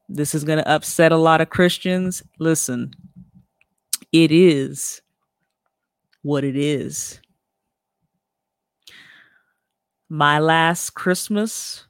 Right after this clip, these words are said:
was twenty eighteen. Twenty nineteen, I did not celebrate Christmas.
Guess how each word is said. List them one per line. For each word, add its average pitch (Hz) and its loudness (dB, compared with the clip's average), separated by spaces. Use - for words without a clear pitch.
was 156 -2
twenty 165 -4
eighteen. 175 -6
Twenty 139 -6
nineteen, 156 -4
I 147 -2
did 143 -4
not 151 -2
celebrate 156 0
Christmas. - -8